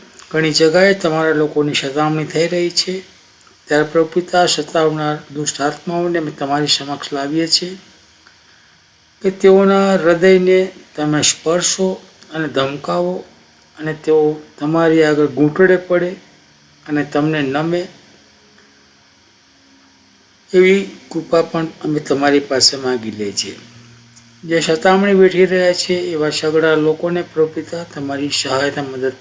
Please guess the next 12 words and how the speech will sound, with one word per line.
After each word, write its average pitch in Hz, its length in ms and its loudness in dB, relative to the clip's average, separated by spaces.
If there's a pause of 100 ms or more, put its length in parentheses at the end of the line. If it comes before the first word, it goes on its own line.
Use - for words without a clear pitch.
પૂરી 139 200 -4
પાડો. 147 320 -12 (1800)
તેઓના 202 340 6
હૃદયોની 196 500 6
સાથે 180 300 2
વાત 175 340 0
અને 165 140 -2
વ્યવહાર 160 460 2
કરો 175 380 -6 (600)
અને 165 140 -2
તેઓના 156 460 2
હૃદયોને 160 720 -2